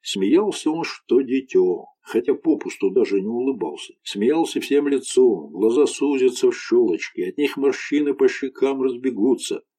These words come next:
Только вот негромко, потому как за долгие годы, проведённые в тайге, привык жить во всём тихо, оберегая себя от чужого уха. В тайге слух поважнее глаза.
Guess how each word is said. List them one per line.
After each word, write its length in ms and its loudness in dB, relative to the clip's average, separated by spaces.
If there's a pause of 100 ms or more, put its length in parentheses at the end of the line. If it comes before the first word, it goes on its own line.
(100)
Только 280 2
вот 160 0
негромко, 560 0 (160)
потому 320 -4
как 180 2
за 140 2
долгие 400 4
годы, 380 0
проведённые 600 0
в 100 -12
тайге, 480 -2
привык 440 0
жить 360 0 (100)
во 140 2
всём 320 2
тихо, 520 -10
оберегая 600 2
себя 480 -4
от 160 -10
чужого 480 4
уха. 440 -2
В 60 -20
тайге 440 2
слух 360 -2
поважнее 580 -2
глаза. 500 -4